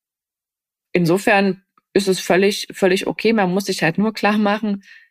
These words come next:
dass ich nichts gegessen habe, logischerweise auch keine Kohlenhydrate. Und dann, wenn ich dann intensiv irgendwas machen will auf dem Rad, wird's halt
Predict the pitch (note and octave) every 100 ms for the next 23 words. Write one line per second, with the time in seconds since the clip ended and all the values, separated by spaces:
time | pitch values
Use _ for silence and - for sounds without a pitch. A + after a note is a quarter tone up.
0 | _ _ _ _ _ - - F#3+ G3 -
1 | F3+ F3 - _ _ _ _ _ _ _
2 | _ - F3 - D#3 D3 G3+ A#3 C#4 B3
3 | F3 G3+ G#3+ G#3 G3+ G#3 - E3+ D#3+ -
4 | G3+ A#3+ - A3 A3 F3+ F3+ F#3+ F#3+ F3
5 | F3+ - F3+ G3 - _ _ _ - F#3+
6 | G3+ G3+ F3 F#3+ F#3+ - F3+ E3+ F3 -
7 | - - - _ _ _ G3 F#3 G#3 G3
8 | G3+ G#3 - F#3 F#3 F#3 F#3 - _ F3+
9 | F3+ G3 - F3 A2+